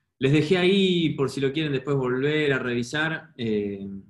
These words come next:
la, la definición de cada una, digamos, este, pero bueno, tenemos básicamente las, las publicitarias, que lo decía Pablo antes, eh,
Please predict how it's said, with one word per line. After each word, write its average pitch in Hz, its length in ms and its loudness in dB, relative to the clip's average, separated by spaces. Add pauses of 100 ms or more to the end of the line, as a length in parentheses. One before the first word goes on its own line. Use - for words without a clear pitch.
(1160)
la, 110 300 -4
la 104 180 -4
definición 117 560 -4
de 139 120 0
cada 139 260 0
una, 165 400 2
digamos, 160 580 -4
este, 98 640 -8
pero 110 140 -2
bueno, 120 440 0
tenemos 123 300 -4
básicamente 117 1040 -6 (580)
las, 107 560 -6
las 101 320 -8
publicitarias, 165 1000 0 (380)
que 104 560 -2
lo 107 400 -4
decía 110 400 -4
Pablo 113 460 -2
antes, 120 540 -6
eh, - 200 -20